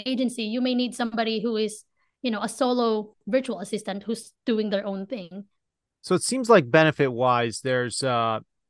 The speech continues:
Speaker 2: you have access to different skills, whether people are using your agency or any virtual assistant anywhere, you can get piecemeal skills that you can't,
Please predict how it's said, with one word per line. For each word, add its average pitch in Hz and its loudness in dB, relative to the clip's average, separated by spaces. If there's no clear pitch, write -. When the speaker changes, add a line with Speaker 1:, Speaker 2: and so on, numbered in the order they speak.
Speaker 2:
you 135 -4
have 143 4
access 143 2
to 139 -10
different 123 -4
skills, 110 -6
whether 131 0
people 131 -2
are 120 -2
using 120 -4
your 147 2
agency 135 0
or 120 2
any 131 0
virtual 120 -2
assistant 117 -6
anywhere, 113 0
you 113 -2
can 110 -6
get 147 6
piecemeal 165 4
skills 135 0
that 120 -6
you 113 -10
can't, 131 -2